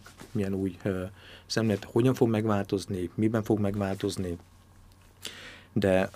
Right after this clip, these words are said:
ha visszagondolunk a történelmünkre, azért itt most, ö, négy, ö, különböző korszakot említettük fel. Monarchia korszakban, ott is haderőreform volt,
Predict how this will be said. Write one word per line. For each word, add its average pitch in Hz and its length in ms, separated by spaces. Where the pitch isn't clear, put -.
ha 110 180
visszagondolunk 110 540
a 92 100
történelmünkre, 95 880
azért - 420
itt 98 220
most, - 240
ö, 90 200
négy, 101 460
ö, 87 180
különböző 90 320
korszakot 90 520
említettük 92 540
fel. 82 200
Monarchia 98 460
korszakban, 85 480
ott 107 200
is 104 260
haderőreform 87 800
volt, 78 260